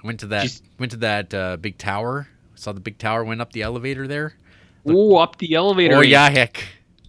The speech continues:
Speaker 2: Oh, heck. Right up that there elevator. Oh, dear.
Speaker 1: Yeah. I remember, uh, I was, like, taking some photos of the architecture when I was walking around, and, uh,
Speaker 2: Mm-hmm.
Speaker 1: Bo-, Bobby was with me, and he was like, "Oh,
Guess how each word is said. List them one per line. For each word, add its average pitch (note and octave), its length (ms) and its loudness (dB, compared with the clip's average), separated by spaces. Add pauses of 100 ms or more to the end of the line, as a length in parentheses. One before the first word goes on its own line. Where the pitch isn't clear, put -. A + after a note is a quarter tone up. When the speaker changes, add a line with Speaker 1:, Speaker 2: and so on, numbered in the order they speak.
(140)
Speaker 2:
Oh, F3+ 240 4
heck. C3 460 -2 (420)
Right C#3+ 220 -2
up E3 160 -4
that D3 240 -2
there C#3 180 0
elevator. C#3+ 640 -2
Oh, C#3+ 400 -2
dear. A#2+ 320 -2 (180)
Speaker 1:
Yeah. - 180 -14 (260)
I - 20 -14
remember, A2 340 -6
uh, G2 280 -4
I F#2+ 60 -12
was, G#2 100 -8
like, G2 140 -12
taking G#2 240 -16
some F2+ 140 -18
photos F#2 360 -10
of F2 160 -14
the E2+ 200 -12
architecture G2+ 580 -14
when G#2 140 -16
I F#2 40 -12
was F2+ 120 -14
walking F2+ 260 -12
around, F#2 380 -10
and, E2+ 200 -16
uh, D2+ 300 -18
Speaker 2:
Mm-hmm. B2 220 -8
Speaker 1:
Bo-, G2 160 -16
Bobby G2+ 360 -6
was G2+ 140 -10
with G#2 140 -12
me, G#2+ 180 -10
and F2+ 80 -10
he F#2+ 80 -10
was F2+ 140 -12
like, F2+ 180 -14
"Oh, - 80 -18